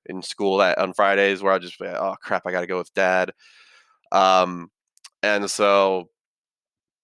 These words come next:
you know, it was, uh, you know, I, I heard this person joking about that, and I didn't just, like, say, like, "Hey, I freaking hate that guy." No, I turned off the progr-, like, I didn't, I didn't continue watching the program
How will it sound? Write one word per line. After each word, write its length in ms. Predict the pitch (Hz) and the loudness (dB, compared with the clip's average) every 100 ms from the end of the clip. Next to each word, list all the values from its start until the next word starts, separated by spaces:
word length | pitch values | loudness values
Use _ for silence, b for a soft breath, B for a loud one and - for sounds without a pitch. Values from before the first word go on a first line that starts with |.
| - _ _ _ 139 | -20 _ _ _ -2
you 80 | |
know, 180 | 123 98 | 0 2
it 140 | 107 117 | 2 2
was, 340 | 113 110 98 | 2 0 0
uh, 160 | 107 107 | 2 2
you 120 | 135 | 2
know, 80 | 123 | 2
I, 200 | 120 131 - | 2 0 0
I 240 | 117 107 - | 0 -2 -2
heard 200 | 123 104 | -2 -2
this 100 | - | -4
person 360 | 110 101 101 | -4 -4 -8
joking 300 | 98 98 104 | -6 -6 -4
about 240 | 95 95 - | -4 -2 0
that, 180 | 104 - b b b | -2 -2 b b b
and 360 | - 160 151 123 - - - | 0 0 0 -6 -14 -6 -2
I 120 | 208 | 0
didn't 500 | 185 202 190 151 104 _ _ _ | 0 0 0 -6 -10 _ _ _
just, 560 | - 143 107 - - | 0 0 0 -6 -10
like, 260 | 101 92 - | -6 -6 -8
say, 260 | - 110 101 | -6 -4 -2
like, 180 | 95 - | -6 -4
"Hey, 240 | 143 101 | -4 -2
I 180 | 90 107 _ _ _ | -6 -8 _ _ _
freaking 180 | 131 110 | -6 -4
hate 180 | 131 127 | -4 -4
that 100 | 101 | -2
guy." 160 | 98 87 | -2 0
No, 160 | 143 | 2
I 80 | 113 | 2
turned 300 | - 156 147 | 0 -2 0
off 140 | 135 - | 0 -2
the 60 | |
progr-, 280 | - 120 110 | -2 -2 0
like, 140 | 107 117 | 0 0
I 60 | |
didn't, 320 | 131 147 120 b b b b | 0 -2 -6 b b b b
I 60 | 143 | 0
didn't 160 | 170 | 0
continue 400 | 139 - 160 135 | -2 -4 -2 0
watching 540 | 120 120 127 135 110 95 | 2 2 2 -2 -8 -10
the 80 | 101 | -10
program 680 | - 123 104 92 87 90 | -2 -2 -2 -6 -8 -12